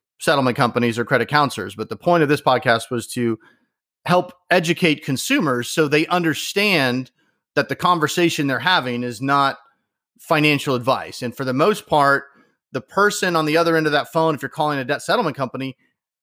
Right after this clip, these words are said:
they're not there looking at your situation and trying to help you decide if maybe you should call a bankruptcy attorney, or maybe you should really look at doing something else, or maybe this is something really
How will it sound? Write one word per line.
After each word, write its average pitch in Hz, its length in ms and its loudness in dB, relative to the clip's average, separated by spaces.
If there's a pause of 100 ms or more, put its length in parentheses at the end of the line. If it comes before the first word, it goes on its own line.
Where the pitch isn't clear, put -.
(260)
they're 214 300 0
not 151 300 0
there 156 540 2 (540)
looking 165 480 0
at 165 140 2
your 147 80 -2
situation 147 720 0
and 120 120 -2
trying 151 320 0
to 139 80 2
help 143 220 0
you 143 100 0
decide 135 460 0
if - 120 -8
maybe 131 280 0
you 139 100 0
should 127 200 -8
call 127 220 2
a 123 60 2
bankruptcy 120 520 -2
attorney, 123 640 0 (300)
or 127 120 2
maybe 127 280 2
you 131 100 0
should 123 220 -4
really 127 400 0 (220)
look 143 200 0
at 127 120 0
doing 135 220 0
something 127 360 -2
else, 123 400 2
or 117 80 -2
maybe 147 300 0
this 143 240 -4
is 127 80 -8
something 135 340 -2
really 156 440 2